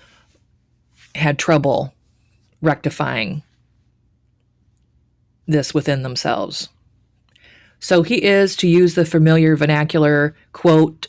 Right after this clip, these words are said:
at this time, "a self-loathing gay man," end quote. Interestingly enough, this is the first time in Eiler's life that he actually makes friends, though. He becomes somewhat known in the gay community and is accepted there.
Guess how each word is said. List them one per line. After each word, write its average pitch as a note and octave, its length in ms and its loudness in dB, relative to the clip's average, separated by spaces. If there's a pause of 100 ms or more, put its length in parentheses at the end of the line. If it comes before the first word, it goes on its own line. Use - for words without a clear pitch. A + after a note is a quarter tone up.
(140)
at D3+ 160 -2
this D3+ 180 -2
time, C#3+ 400 -4
"a C#3 140 -2
self-loathing D3+ 840 0
gay C3+ 180 -2
man," B2 380 -10 (140)
end C#3 220 -6
quote. - 280 -12 (720)
Interestingly A#3 800 0
enough, D#3 580 0
this G3+ 240 0
is B3+ 100 -4
the A#3+ 80 -4
first G#3+ 320 0
time G3 300 0
in F3+ 80 0
Eiler's E3+ 400 2
life F3 380 0
that F#3 140 0
he G3 160 -4
actually G3 540 0
makes E3+ 400 0
friends, A3+ 440 -4
though. - 360 -6 (640)
He G3+ 140 -4
becomes G#3 440 -2
somewhat G#3 520 0
known E3 380 2
in G3+ 120 2
the E3 60 2
gay D3+ 220 2
community C#3+ 640 -4
and E3+ 180 0
is F#3 140 0
accepted - 520 -2
there. A#2+ 320 -6